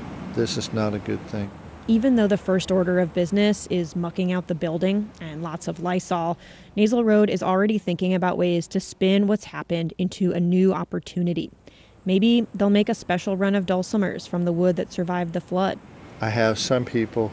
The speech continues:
Speaker 1: who are having extreme psychological distress, and, uh, you know, for people in recovery, this is not a good thing. We reassured them that, uh,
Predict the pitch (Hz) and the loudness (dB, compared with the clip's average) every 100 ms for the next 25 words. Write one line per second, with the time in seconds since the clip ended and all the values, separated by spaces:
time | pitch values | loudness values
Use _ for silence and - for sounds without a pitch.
0 | - 107 104 110 110 104 104 95 - - | -4 -4 -4 -4 -4 -4 -8 -8 -10 -4
1 | 127 131 127 110 101 - - - - - | 0 2 2 0 -4 -10 -18 -18 -20 -18
2 | - - - - - 113 107 110 107 104 | -18 -18 -14 -8 -2 -2 0 -2 0 -2
3 | 107 - 104 104 - 110 107 107 - - | -6 -8 -8 -8 -4 0 0 0 -6 -10
4 | - - - 104 98 98 101 101 101 98 | -14 -14 -8 -6 -6 -6 -6 -6 -6 -10
5 | - - - - - - - - 107 101 | -14 -16 -16 -16 -16 -14 -14 -8 -6 -6
6 | 98 92 - - - - - - - - | -8 -10 -14 -14 -14 -14 -14 -14 -14 -14
7 | - 117 - 135 123 104 104 104 113 101 | -8 -6 -4 -2 0 0 -2 -4 -4 -2
8 | 104 98 90 - - - - - - - | -4 -6 -8 -14 -18 -18 -18 -18 -18 -18
9 | - - 117 - 107 - 110 104 101 107 | -18 -4 -4 -2 -6 -4 -2 -4 -4 -8
10 | 92 - 101 101 110 113 139 135 - 147 | -8 -8 -6 -4 -4 2 2 4 6 6
11 | 139 139 139 - - - - - - 107 | 6 2 -2 -6 -16 -18 -18 -18 -12 0
12 | 107 107 - - - - - 101 - | 0 0 -4 -14 -18 -14 -8 -6 -6